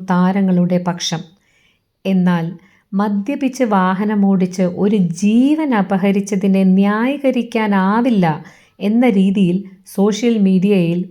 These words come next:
വലിയ വിമർശനങ്ങളും ഉയരുന്നുണ്ട്. ബാലതാരമായി തട്ടിയും മുട്ടിയും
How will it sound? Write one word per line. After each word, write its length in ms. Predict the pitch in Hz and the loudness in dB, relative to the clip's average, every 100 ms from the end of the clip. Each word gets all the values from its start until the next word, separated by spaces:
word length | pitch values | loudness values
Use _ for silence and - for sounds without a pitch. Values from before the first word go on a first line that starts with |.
| 156 | -4
വലിയ 560 | 165 185 190 233 240 233 | 0 2 2 2 0 -2
വിമർശനങ്ങളും 840 | 185 175 185 196 - 202 190 185 185 | -2 0 0 -2 -2 -2 0 0 2
ഉയരുന്നുണ്ട്. 600 | 175 175 180 190 190 190 233 - _ _ _ _ _ _ _ _ | 2 2 2 2 2 0 -2 -10 _ _ _ _ _ _ _ _
ബാലതാരമായി 1160 | 202 240 269 302 311 294 269 262 240 233 226 226 220 - | 0 2 2 0 0 2 2 2 2 2 0 -2 -4 -6
തട്ടിയും 560 | 226 220 220 302 285 269 220 | -6 -6 -6 -4 0 0 2
മുട്ടിയും 440 | 196 196 214 208 | 2 0 -2 -2